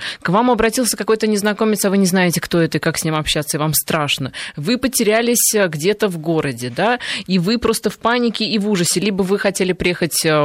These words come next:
в Испанию, ожидали одного, приехали, а там совершенно другое, вы, э, просто в панике, потому что отпуск у вас испорчен. И тут у вас есть уникальная возможность позвонить психологу. В общем, есть вот теперь такая служба, а, можно туда позвонить и получить помощь психолога.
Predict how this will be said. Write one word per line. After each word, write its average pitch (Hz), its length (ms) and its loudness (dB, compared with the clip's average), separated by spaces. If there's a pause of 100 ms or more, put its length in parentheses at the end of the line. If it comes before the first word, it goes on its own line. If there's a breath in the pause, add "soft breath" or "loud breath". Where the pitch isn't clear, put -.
в 147 120 -4
Испанию, 233 500 2
ожидали 160 380 0
одного, 160 460 0
приехали, 185 440 -2
а 165 40 -2
там 170 160 -2
совершенно 165 340 -2
другое, 175 360 2
вы, 185 180 -2 (380 loud breath)
э, 143 440 -4
просто 190 320 0
в - 80 -12
панике, 240 400 0
потому 185 260 -2
что - 140 -4
отпуск - 340 -4
у 208 40 2
вас 208 120 -2
испорчен. - 540 -6 (260 loud breath)
И 196 60 -4
тут 285 200 -2
у - 20 4
вас 240 120 0
есть 240 200 -2
уникальная 185 420 0
возможность 196 480 0
позвонить 160 400 -4
психологу. 123 480 -2
В - 40 -4
общем, - 240 0 (100)
есть 196 280 0
вот 175 120 -4
теперь 180 200 -2
такая 151 300 -2
служба, 220 460 0 (540 loud breath)
а, 156 200 0
можно 175 280 0
туда 151 200 -2
позвонить 160 560 -4
и 208 40 0
получить 165 440 -4
помощь 123 340 -4
психолога. 117 520 -6